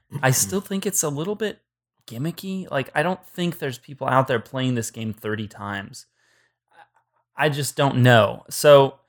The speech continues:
Speaker 1: yeah, I think if you can find the right group or the right type of people who would enjoy it, you can bring it out at parties. You can maybe bring it out at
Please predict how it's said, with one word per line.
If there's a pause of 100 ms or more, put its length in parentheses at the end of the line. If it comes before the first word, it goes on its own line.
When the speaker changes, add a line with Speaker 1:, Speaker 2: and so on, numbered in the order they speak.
(500)
Speaker 1:
yeah,
I
think
if
you
can
find
the
right
group
or
the
right
type
of
people
who
would
enjoy
it,
you
can
bring
it
out
at
parties.
You
can
maybe
bring
it
out
at